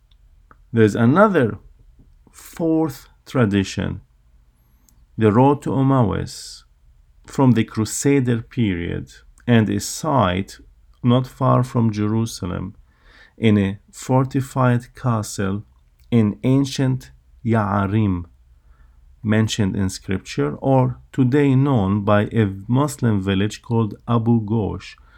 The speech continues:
and there is a Crusader fortress from the twelfth century standing there, carrying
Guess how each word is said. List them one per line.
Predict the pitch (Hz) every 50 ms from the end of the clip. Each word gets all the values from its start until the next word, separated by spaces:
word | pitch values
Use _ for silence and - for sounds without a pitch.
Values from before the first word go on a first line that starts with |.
| - - - _ _ -
and | - 110 110 107 107 104
there | 110 107 107 110
is | - - 117 117 113 101 101
a | 104 101
Crusader | - 107 104 - - - 135 131 135 127 135 135 131
fortress | 131 - - 139 127 120 - - 107 95 -
from | - - 107 95
the | 95 101
twelfth | 98 - - 123 131 135 135 135 131
century | - - - 135 123 110 98 - - 95 90 90
standing | - - - - 117 117 120 123 123 117 120 117 113 104
there, | 98 104 98 90 90 90 - _ _ - - - _ _ _ _ _
carrying | - 185 185 170 156 127 110 107 107 110